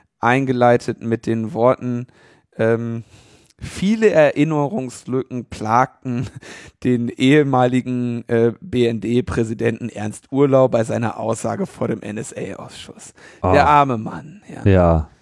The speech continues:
Speaker 2: Mensch, ach Gottchen. Was soll, was solche Leute auch immer mitmachen müssen.
Speaker 1: <laughs> Sehr schön formuliert von Stefan Krempel.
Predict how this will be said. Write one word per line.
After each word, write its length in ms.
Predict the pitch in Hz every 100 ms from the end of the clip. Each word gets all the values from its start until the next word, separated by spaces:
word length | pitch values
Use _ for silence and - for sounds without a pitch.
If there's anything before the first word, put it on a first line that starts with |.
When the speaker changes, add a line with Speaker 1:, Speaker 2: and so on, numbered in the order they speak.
| -
Speaker 2:
Mensch, 380 | 87 87 - - _
ach 160 | - -
Gottchen. 500 | - 82 - 87 85 _ _ - - - - - _ _
Was 160 | 117 -
soll, 240 | 135 139
was 260 | 131 131 139
solche 240 | 151 151
Leute 280 | 151 143 147
auch 120 | 131
immer 200 | 120 135
mitmachen 520 | 127 147 - 85 82 76
müssen. 320 | 78 320 277 - -
Speaker 1:
<laughs> 180 | -
Sehr 220 | - 143 165
schön 220 | - 139
formuliert 400 | 135 127 123 123
von 180 | - 120
Stefan 400 | - 131 - -
Krempel. 400 | - 156 180